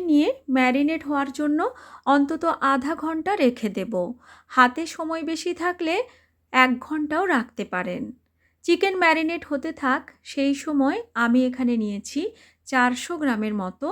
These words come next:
পালং শাক। পালং শাক ভালো করে বেছে নিয়েছি, পালং শাক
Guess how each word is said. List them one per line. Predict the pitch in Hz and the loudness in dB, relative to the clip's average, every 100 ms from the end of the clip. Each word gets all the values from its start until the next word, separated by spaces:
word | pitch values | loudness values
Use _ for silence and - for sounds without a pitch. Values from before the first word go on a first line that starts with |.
| - _ _ - | -6 _ _ -4
পালং | 262 254 247 214 - | 2 4 4 0 -2
শাক। | 180 175 _ _ _ _ | -4 -4 _ _ _ _
পালং | 254 262 311 381 | 0 0 0 -6
শাক | - 370 370 247 | -10 -8 -4 0
ভালো | 240 254 | 0 0
করে | 294 285 | -2 -2
বেছে | 262 254 - 311 | -2 -2 -4 -2
নিয়েছি, | 285 254 220 - 302 440 - _ _ _ - | 4 4 2 -4 -4 -4 -6 _ _ _ -2
পালং | 262 277 302 294 | 2 2 0 -4
শাক | 320 | -8